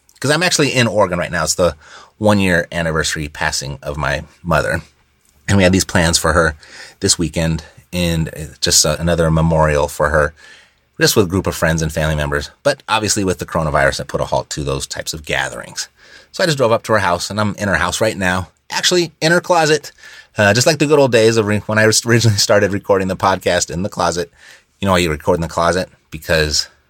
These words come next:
the clothes, they suck up. Suck up or soak up? Soak up all of the reverberation.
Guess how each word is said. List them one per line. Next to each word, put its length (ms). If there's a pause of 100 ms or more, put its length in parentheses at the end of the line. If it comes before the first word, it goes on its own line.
(300)
the 80
clothes, 420
they 80
suck 380
up. 240 (400)
Suck 280
up 220
or 60
soak 260
up? 140 (240)
Soak 240
up 160
all 180
of 80
the 80
reverberation. 760